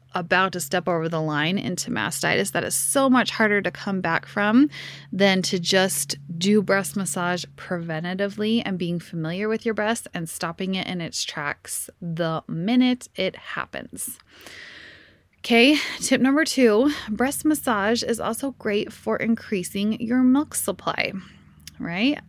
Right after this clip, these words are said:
Um, this is the benefit that I could have used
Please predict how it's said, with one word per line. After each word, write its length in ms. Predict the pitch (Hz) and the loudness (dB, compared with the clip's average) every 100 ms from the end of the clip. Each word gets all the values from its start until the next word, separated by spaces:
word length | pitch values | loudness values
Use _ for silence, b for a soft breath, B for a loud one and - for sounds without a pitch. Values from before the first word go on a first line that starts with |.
| - B B B B B B | -20 B B B B B B
Um, 420 | 190 185 180 180 170 | 0 2 2 0 0
this 240 | 220 - | -2 0
is 260 | 254 202 180 | -2 -2 -2
the 360 | 196 196 180 | 4 6 6
benefit 420 | - 196 190 202 - | 2 -2 0 -2 -2
that 140 | - | -2
I 140 | 190 240 | -2 -2
could 160 | 349 | 2
have 140 | 269 196 | 2 4
used 440 | 165 165 - - | 0 0 0 0